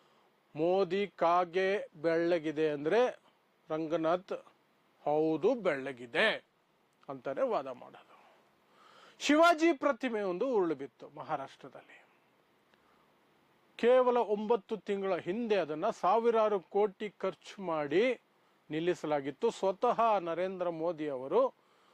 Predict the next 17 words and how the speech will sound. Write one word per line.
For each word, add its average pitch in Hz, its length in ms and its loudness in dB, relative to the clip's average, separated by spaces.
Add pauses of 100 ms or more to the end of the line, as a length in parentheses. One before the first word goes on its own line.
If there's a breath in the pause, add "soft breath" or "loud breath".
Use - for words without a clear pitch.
(220 soft breath)
ಅದರ 127 120 -14
ಉದ್ಘಾಟನೆಯನ್ನ 139 680 -12
ಮಾಡಿದ್ರು. 131 520 -4
ಈಗ 143 260 -6
ಅದು 143 420 -2 (320)
ಸಣ್ಣ 262 440 -2
ಗಾಳಿಗೆ 175 720 0
ಉರುಳು 156 300 -4
ಬಿದ್ದಿದೆ. 123 480 -14
ಎಂತ 240 240 -2
ಸಣ್ಣ 226 340 0
ಗಾಳಿ 196 260 2
ಅಂದ್ರೆ, 220 220 0
ಅಲ್ಲಿ 240 160 0
ಅಕ್ಕಪಕ್ಕ 233 500 -2
ಜನ 214 280 0
ಹೇಳ್ತಾರೆ, 202 600 0